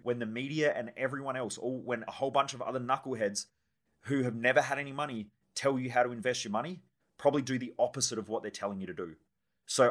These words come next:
I normally buy when everything's bad and I sell when everything's good if I am selling.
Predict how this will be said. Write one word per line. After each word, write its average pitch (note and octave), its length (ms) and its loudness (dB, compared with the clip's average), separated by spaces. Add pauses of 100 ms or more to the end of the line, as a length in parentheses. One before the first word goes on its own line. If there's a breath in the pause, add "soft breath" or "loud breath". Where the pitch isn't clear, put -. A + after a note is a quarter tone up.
I A#2 140 6
normally C#3+ 320 -4
buy A#2 340 6
when G#2+ 160 -2
everything's A2+ 400 -6
bad G2 380 4 (100)
and A2+ 240 0
I G2 140 -6
sell A2+ 420 4
when G2+ 420 -4
everything's G2 440 -8
good G#2+ 140 -4
if F#2+ 120 -6
I F#2 140 -2
am G2+ 120 -2
selling. E2+ 380 -2